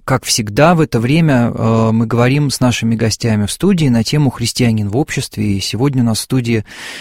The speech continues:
очень интересный гость, э, с которым можно поговорить на очень большое количество, м, потрясающе интересных тем.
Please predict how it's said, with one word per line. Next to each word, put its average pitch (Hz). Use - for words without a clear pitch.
очень 156
интересный 127
гость, 120
э, 123
с -
которым 139
можно 131
поговорить 127
на 123
очень 127
большое 110
количество, 107
м, -
потрясающе 131
интересных 113
тем. 185